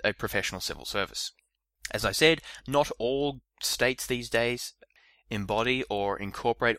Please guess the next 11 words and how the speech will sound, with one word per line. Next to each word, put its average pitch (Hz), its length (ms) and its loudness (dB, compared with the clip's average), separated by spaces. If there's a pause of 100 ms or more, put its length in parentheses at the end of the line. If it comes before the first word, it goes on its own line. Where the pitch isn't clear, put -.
(100)
all 123 220 0
of 123 60 -4
these 127 200 0
elements, 139 300 2
but - 160 -2
most 120 500 -2
states - 400 -4
incorporate 98 460 -4
most 123 360 -2
of 120 80 -8
them 120 220 -6